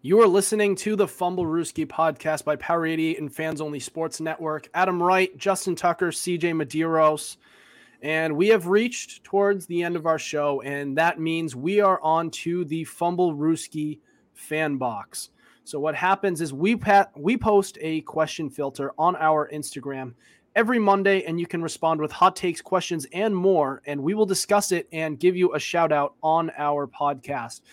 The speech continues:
So respond to next week's fan box question to be featured on our show. Now, the question of the week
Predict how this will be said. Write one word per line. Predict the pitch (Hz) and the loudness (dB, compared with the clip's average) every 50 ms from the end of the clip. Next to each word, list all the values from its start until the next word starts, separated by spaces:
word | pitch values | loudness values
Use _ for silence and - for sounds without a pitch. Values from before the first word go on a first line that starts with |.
| - - - - - _ | -20 -20 -20 -20 -20 _
So | - - 160 | -4 -2 -2
respond | 160 156 - - 185 180 180 180 - | 0 -2 0 2 2 4 4 2 2
to | - 180 175 | 0 0 0
next | 170 165 175 185 202 196 - - | 2 2 2 2 2 2 0 -2
week's | 185 180 190 185 180 - | 0 0 0 0 0 -2
fan | - - 190 185 180 | -2 0 0 0 2
box | 170 170 170 165 165 - | 4 4 4 4 2 -2
question | - - 165 160 - - 170 151 | -2 -2 -2 -2 -2 -6 -8 -10
to | - - 196 190 | -6 -4 -4 -2
be | 170 190 180 | -2 -4 -4
featured | 185 - 175 180 165 - - 147 139 131 135 - | -4 -6 -8 -8 -6 -6 -6 -6 -6 -6 -8 -6
on | - 139 139 139 139 - 139 | -4 -2 -2 -2 -4 -4 -4
our | 135 131 127 123 120 | -4 -4 -4 -4 -6
show. | - - - - 143 135 123 107 101 - _ _ _ _ - - _ _ | -8 -8 -4 -2 -2 -2 -2 -4 -8 -14 _ _ _ _ -20 -20 _ _
Now, | 147 160 170 156 127 101 - _ _ _ _ - | 0 2 2 2 2 0 -6 _ _ _ _ -10
the | 143 147 | -10 -8
question | - - 190 202 202 - - - 220 208 190 | -4 2 4 4 4 2 0 0 0 0 2
of | - 170 196 196 | 0 0 2 4
the | 214 196 | 2 2
week | 160 156 147 147 - _ | 2 2 0 -4 -8 _